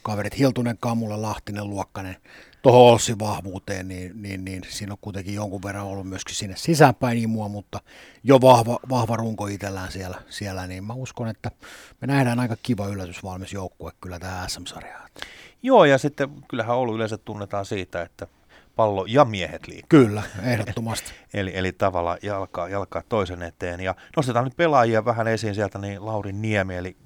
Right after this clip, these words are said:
Speaker 2: kaksituhatta neljä syntynyt
Speaker 1: Joo.
Speaker 2: U kuusitoista
Speaker 1: Kyllä.
Speaker 2: maajoukkuepelaaja. Mut siellä on paljon muitakin nimimiehiä. Vähän samat sanat kuin tuossa aikaisemminkin sanottiin, niin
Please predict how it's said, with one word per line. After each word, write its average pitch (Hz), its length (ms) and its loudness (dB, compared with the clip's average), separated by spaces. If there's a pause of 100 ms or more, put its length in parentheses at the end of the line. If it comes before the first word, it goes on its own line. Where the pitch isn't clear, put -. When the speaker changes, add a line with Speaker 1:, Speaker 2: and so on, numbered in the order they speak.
(300)
Speaker 2:
kaksituhatta - 580 -10
neljä 90 380 -6
syntynyt 82 460 -14
Speaker 1:
Joo. 123 140 8
Speaker 2:
U 87 140 -8
kuusitoista - 480 -14
Speaker 1:
Kyllä. 90 100 -14
Speaker 2:
maajoukkuepelaaja. 85 880 -6 (220)
Mut - 120 -6
siellä 170 120 6
on 131 60 2
paljon 131 200 8
muitakin 98 460 -2 (480)
nimimiehiä. 92 760 -4 (100)
Vähän 110 220 -6
samat 107 280 -4
sanat 95 240 -4
kuin - 100 -20
tuossa 92 240 -8
aikaisemminkin 87 480 -8
sanottiin, 85 540 -14
niin 85 200 -14